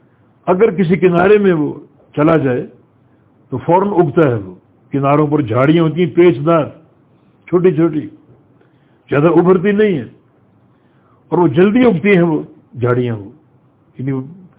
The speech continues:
جب زمین گیلی ہوتی ہے، پانی رواں دواں ہوتا ہے، کوئی دانہ اگر کنارے پر آ جائے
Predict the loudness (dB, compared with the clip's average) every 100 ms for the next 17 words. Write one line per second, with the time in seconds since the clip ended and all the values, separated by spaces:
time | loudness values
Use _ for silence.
0 | _ _ -18 -6 -4 -2 -2 0 0 0
1 | 0 2 2 2 2 2 0 -12 _ _
2 | _ _ _ _ 0 2 4 4 2 2
3 | 2 4 4 4 2 0 -4 -20 _ _
4 | _ _ _ _ 2 4 4 2 4 2
5 | 2 0 2 0 2 4 4 2 -6 -4
6 | 0 2 4 2